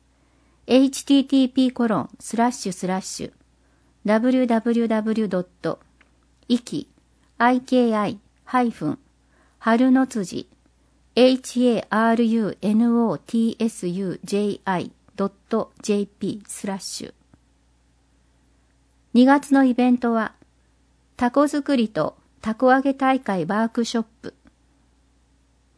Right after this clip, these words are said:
春の辻マスコットキャラクターのタコに色をつけて、オリジナルのタコを完成させ、壱岐国オート復元公園でタコ揚げを楽しみます。最近は、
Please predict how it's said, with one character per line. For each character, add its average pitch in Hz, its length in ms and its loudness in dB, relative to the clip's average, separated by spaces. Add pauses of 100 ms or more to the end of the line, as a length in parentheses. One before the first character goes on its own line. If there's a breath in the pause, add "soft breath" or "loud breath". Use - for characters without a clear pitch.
(600)
春 277 280 4
の 311 160 6
辻 254 300 0
マ 226 160 2
ス - 80 -16
コ 277 120 2
ッ 277 40 0
ト 277 180 0
キ 269 120 0
ャ - 20 2
ラ 269 160 4
ク 269 100 -14
タ 220 180 0
ー - 40 0
の 190 140 -4
タ 233 140 -2
コ 220 140 -4
に 175 160 0
色 214 160 0
を 196 100 -2
つ - 120 -14
け 165 120 -6
て、 - 240 -8 (340 soft breath)
オ 226 100 4
リ 254 100 4
ジ 254 140 0
ナ 269 140 4
ル 262 100 0
の 226 120 2
タ 247 180 -2
コ 247 180 2
を 202 60 -2
完 208 260 -4
成 202 240 -6
さ 185 140 -8
せ、 - 280 -6 (420 soft breath)
壱 226 120 0
岐 - 140 -14
国 285 140 2 (160)
オ 285 80 2
ー - 40 -6
ト 277 100 0
復 277 220 -2
元 277 260 2
公 285 220 0
園 208 260 0
で 147 220 -2
タ 214 120 -6
コ 254 160 2
揚 262 100 2
げ 247 120 -2
を 180 80 -2
楽 180 280 -4
し - 120 -12
み 175 140 -2
ま 175 160 -4
す。 - 240 -18 (840)
最 269 300 2
近 269 320 4
は、 247 220 2